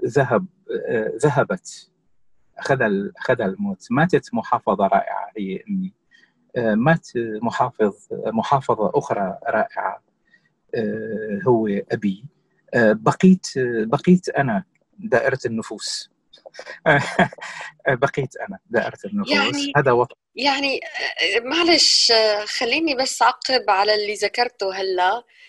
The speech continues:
Speaker 2: أنا م-، أنا كنت بحالة من التشويش، آه، ما عم
Speaker 1: مم.
Speaker 2: بعرف أضحك، ابتسم للتشبيه الجميل إنه الأم والأب محافظات بالوطن، وما عم بعرف
Speaker 1: مم.
Speaker 2: أنصدم وأحزن لأنه
Speaker 1: مم.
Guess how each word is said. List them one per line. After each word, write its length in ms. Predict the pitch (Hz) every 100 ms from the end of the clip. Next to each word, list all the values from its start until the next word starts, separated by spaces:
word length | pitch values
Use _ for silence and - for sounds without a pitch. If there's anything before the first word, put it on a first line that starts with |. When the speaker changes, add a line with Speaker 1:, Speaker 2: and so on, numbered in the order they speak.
| _ -
Speaker 2:
أنا 140 | 269
م-، 160 | 262 -
أنا 200 | 269 269
كنت 400 | 262 269 262 -
بحالة 640 | 208 226 - 247 262 269 277
من 140 | 254
التشويش، 920 | 214 - 214 - 214 208 220 294 - _ _ _ _ _ -
آه، 120 | 214
ما 180 | 208 247
عم 100 | 330
Speaker 1:
مم. 60 | 330
Speaker 2:
بعرف 360 | 320 302 - - -
أضحك، 560 | - - - 285 -
ابتسم 520 | 440 - 254 285 359 311
للتشبيه 720 | 262 247 220 - 269 294 269
الجميل 580 | 208 202 190 214 254 311 302 _ _ _ _ -
إنه 320 | 233 226 208
الأم 340 | 208 - 247 226
والأب 360 | 208 - 196
محافظات 720 | 208 - 208 208 202 202 208 -
بالوطن، 680 | 196 175 190 202 214 302 302 _ _ _ -
وما 200 | 233 285
عم 200 | 320 277
بعرف 420 | 254 262 285 -
Speaker 1:
مم. 60 | 226
Speaker 2:
أنصدم 400 | 220 240 247 220
وأحزن 840 | - 214 - 254 226 220 277 311 _ _ _ _
لأنه 640 | 214 226 - 247 247 240 247
Speaker 1:
مم. 200 | 220